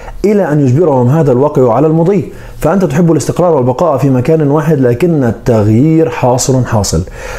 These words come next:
وسيحدث هذا التغيير شئت أم أبيت. فيخبرنا الكاتب هنا في الحكاية أن عليك أن تكون كالفئران تعمل بغريزتك، بمعنى أنه ليس عليك أن تشغل فكرك كثيرا فيما جرى، فأنت عرفت الحقيقة،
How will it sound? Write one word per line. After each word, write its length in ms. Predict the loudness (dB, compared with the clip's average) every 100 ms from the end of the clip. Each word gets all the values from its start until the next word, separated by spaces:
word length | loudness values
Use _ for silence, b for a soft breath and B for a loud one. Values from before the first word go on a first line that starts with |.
| B
وسيحدث 480 | -2 0 0 0 0
هذا 140 | 2 0
التغيير 340 | 2 2 2
شئت 280 | 2 0 0
أم 180 | 0 0
أبيت. 340 | 0 -2 -4 -12 B B B
فيخبرنا 540 | B 0 0 0 0 0
الكاتب 420 | -2 -2 0 0
هنا 360 | 2 2 0 0
في 100 | -2
الحكاية 580 | -2 0 0 2 0
أن 120 | 0 0
عليك 340 | 2 0 0
أن 160 | 0 0
تكون 380 | 0 0 0
كالفئران 880 | 0 0 0 0 0 2 2 2 0 -2 B B
تعمل 380 | -2 0 2 2
بغريزتك، 760 | 2 2 2 2 0 -2 -4 -2
بمعنى 520 | 0 0 0 0 -2 -4 B B B -2
أنه 680 | 0 0 0 2 2 0 -2 B B
ليس 460 | 0 2 2 0 0
عليك 460 | 2 2 0 0
أن 260 | 0 0 0
تشغل 400 | 0 2 0 0
فكرك 300 | -2 -2 0
كثيرا 520 | 0 -2 0 0 0
فيما 360 | 0 0 0 0
جرى، 340 | 0 0 -2 B B
فأنت 260 | -2 0 0
عرفت 300 | 0 0 -2
الحقيقة، 560 | 0 0 0 0 -4